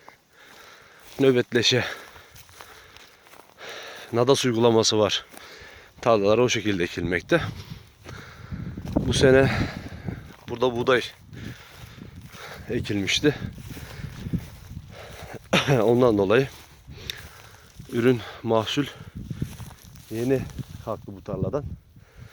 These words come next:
Şimdi bu tarla için ilk olarak bir su araması yaptıracağız. Don çukur olarak bir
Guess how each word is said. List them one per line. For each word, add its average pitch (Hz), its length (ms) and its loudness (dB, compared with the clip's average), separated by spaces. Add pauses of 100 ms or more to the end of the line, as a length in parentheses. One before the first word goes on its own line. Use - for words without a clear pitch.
(1700)
Şimdi 123 260 2
bu 123 100 4
tarla 131 300 4
için 139 240 0 (1200)
ilk 127 220 -6
olarak 127 340 4
bir 135 160 0 (320)
su - 340 4 (1300)
araması 113 420 2
yaptıracağız. - 640 0 (2000)
Don 131 160 6
çukur - 260 2
olarak 127 320 6 (1900)
bir 117 160 2